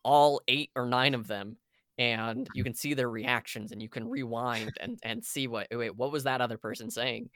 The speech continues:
Speaker 1: Uh, who was that other person?" Um, but it's so
Speaker 2: Mm.
Speaker 1: har-, so much harder in an audio medium. Like, if I can get three, m-, m-, four, then I'm, I'm happy. But, like, six, I, I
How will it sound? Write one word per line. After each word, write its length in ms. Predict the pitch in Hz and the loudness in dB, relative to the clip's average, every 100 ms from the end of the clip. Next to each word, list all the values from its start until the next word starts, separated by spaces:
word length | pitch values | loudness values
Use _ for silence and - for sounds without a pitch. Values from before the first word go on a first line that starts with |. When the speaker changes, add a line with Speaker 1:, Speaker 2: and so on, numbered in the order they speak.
| - _ | -20 _
Speaker 1:
Uh, 140 | 123 104 | -6 -2
who 160 | - | 0
was 340 | 165 156 180 135 | 4 6 6 6
that 140 | 127 | 2
other 180 | 113 110 | 0 -4
person?" 460 | 113 104 107 104 - _ _ _ | -8 -10 -10 -12 -14 _ _ _
Um, 400 | - 104 - - - - _ | -10 -8 -10 -14 -16 -20 _
but 100 | 127 | -4
it's 140 | - | -4
so 160 | - 143 | 4 6
Speaker 2:
Mm. 100 | 107 | 6
Speaker 1:
har-, 120 | - - | 4 -2
so 160 | - 196 | -6 -2
much 140 | 143 | -2
harder 280 | - 135 113 | 0 -2 -2
in 80 | 107 | -6
an 100 | 107 | -6
audio 260 | 101 101 98 | -8 -8 -8
medium. 380 | 113 104 98 233 | -10 -10 -10 -12
Like, 180 | 226 _ | -14 _
if 320 | _ _ - | _ _ -4
I 80 | 160 | -2
can 120 | 156 | 2
get 200 | 139 - | 0 -2
three, 540 | - 131 131 131 131 _ - | -6 -2 0 -2 -4 _ -14
m-, 120 | - - - | -14 -14 -20
m-, 220 | - 135 135 - | -16 -14 -16 -2
four, 440 | 160 147 147 139 - _ _ _ _ | 2 4 2 0 -4 _ _ _ _
then 260 | 143 151 143 | -4 2 2
I'm, 260 | 131 101 - | 2 -2 -6
I'm 140 | 113 | -6
happy. 300 | 208 113 - | -2 -2 -2
But, 180 | 107 196 | -8 -8
like, 200 | - - | -8 -10
six, 380 | - 185 180 - | -6 -4 -4 0
I, 140 | 131 120 | 0 0
I 120 | - | -2